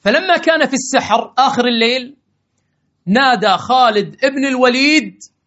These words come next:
الصحابة الآن، معه من الأنصار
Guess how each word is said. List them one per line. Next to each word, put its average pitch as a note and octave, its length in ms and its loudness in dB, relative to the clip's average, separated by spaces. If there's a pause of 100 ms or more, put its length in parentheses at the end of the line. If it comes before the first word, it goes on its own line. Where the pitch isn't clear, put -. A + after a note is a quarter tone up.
(360)
الصحابة G#3+ 520 -2
الآن، - 180 -20 (680)
معه G3 320 -2
من A#3 160 -4
الأنصار A#3 640 -4